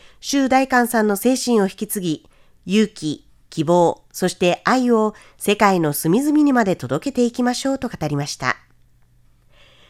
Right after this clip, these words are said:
蔡総統は、表敬訪問に訪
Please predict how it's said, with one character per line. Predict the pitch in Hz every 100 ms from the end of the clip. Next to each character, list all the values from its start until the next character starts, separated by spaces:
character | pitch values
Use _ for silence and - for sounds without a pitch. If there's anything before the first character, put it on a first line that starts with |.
| -
蔡 | - 185
総 | 185 170
統 | 170 156
は、 | 151 143 143 - _ -
表 | 196 226
敬 | 247
訪 | 240 247
問 | 240 220
に | 196
訪 | 185